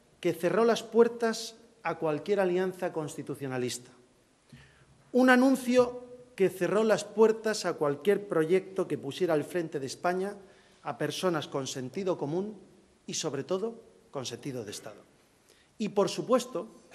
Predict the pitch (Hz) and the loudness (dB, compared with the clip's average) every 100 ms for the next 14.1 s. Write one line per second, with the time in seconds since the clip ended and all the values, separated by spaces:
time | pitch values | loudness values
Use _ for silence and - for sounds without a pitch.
0 | - - - 202 190 202 196 196 151 - | -20 -20 -4 0 2 2 0 0 -2 -2
1 | 139 - 123 147 165 - - 139 139 151 | -8 -8 -6 0 0 -2 -6 -6 -2 0
2 | 180 139 160 160 160 147 - - - _ | 0 0 0 -2 -2 -8 -10 -20 -20 _
3 | 151 151 147 139 143 202 185 151 143 123 | -6 -2 -2 -2 -4 -4 -2 -4 -8 -4
4 | 165 131 - - - _ _ - 143 151 | -2 -2 -8 -18 -20 _ _ -8 -4 -4
5 | 151 120 107 120 135 127 117 101 95 143 | -6 -10 -8 -8 -6 -6 -6 -8 -8 -6
6 | 123 117 107 - _ _ - 143 135 131 | -6 -10 -16 -20 _ _ -2 0 0 0
7 | 139 170 180 160 139 123 - 143 131 120 | 2 4 4 4 2 -2 -4 -4 -4 -6
8 | 120 175 - 175 160 - - - _ - | -4 -6 -4 -4 -4 -8 -16 -20 _ -10
9 | 139 123 - 120 123 156 135 110 107 127 | -6 -4 -4 -2 0 0 0 -4 0 2
10 | 156 143 139 - - - - 135 156 151 | 2 -2 -6 -12 -20 -18 -2 2 4 2
11 | - - - 139 123 127 156 190 190 - | -6 -14 -14 -4 0 6 8 8 4 0
12 | 220 - - - - _ 143 123 123 123 | -8 -10 -20 -20 -20 _ -6 -4 -4 -2
13 | 135 147 143 117 113 123 123 117 - 120 | -2 -2 -6 -6 -4 -6 -8 -12 -8 -8
14 | 117 | -8